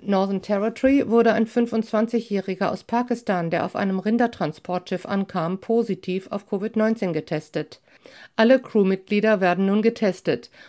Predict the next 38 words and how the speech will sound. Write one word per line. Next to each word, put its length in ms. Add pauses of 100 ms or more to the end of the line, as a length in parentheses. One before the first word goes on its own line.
(140)
und 160
alle, 320
die 160
im 160
Hafen 320
arbeiten 600
und 180
mit 160
der 80
Crew 240
in 140
Berührung 480
gekommen 420
sind, 320
müssen 300
in 140
Selbstisolation. 1080 (580)
Der 180
Infizierte 640
ist 220
mit 200
keinem 400
der 140
Mitarbeiter 680
am 100
Darwin-Hafen 760
in 120
direktem 560
Kontakt 560
gewesen 480 (500)
und 120
befindet 440
sich 200
jetzt 320
im 160
Krankenhaus 600
in 200
Darwin. 580